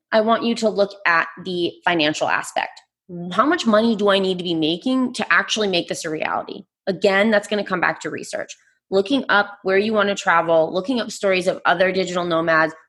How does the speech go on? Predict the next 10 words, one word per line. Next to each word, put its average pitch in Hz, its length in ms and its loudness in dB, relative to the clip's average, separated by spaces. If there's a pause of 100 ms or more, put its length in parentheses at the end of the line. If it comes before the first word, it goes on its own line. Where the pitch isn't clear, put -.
(100)
who 208 100 -4
traveled. 156 500 -4 (420)
Our, 294 560 2
how 214 140 0
much 302 260 0
we 185 300 -6
spent 240 580 -2
a 208 80 4
month 202 360 0 (320)
was 226 160 0